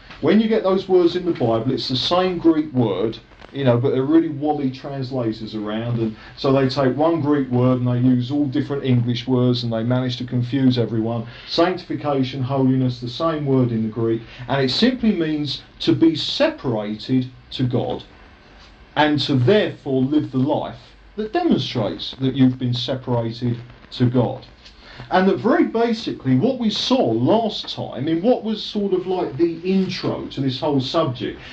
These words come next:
we, if you like, in a sense, saw the theory,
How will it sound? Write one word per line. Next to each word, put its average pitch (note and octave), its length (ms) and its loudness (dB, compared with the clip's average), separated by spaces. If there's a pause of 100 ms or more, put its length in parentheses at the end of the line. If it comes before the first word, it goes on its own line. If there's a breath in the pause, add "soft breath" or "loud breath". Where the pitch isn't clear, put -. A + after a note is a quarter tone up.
(120)
we, C#4+ 200 6
if B3+ 140 2
you B3 100 0
like, F#3+ 380 -2
in G3+ 120 2
a A#3+ 40 0
sense, - 640 -4 (180)
saw G3+ 400 4
the F#3 120 -4
theory, C#3+ 600 0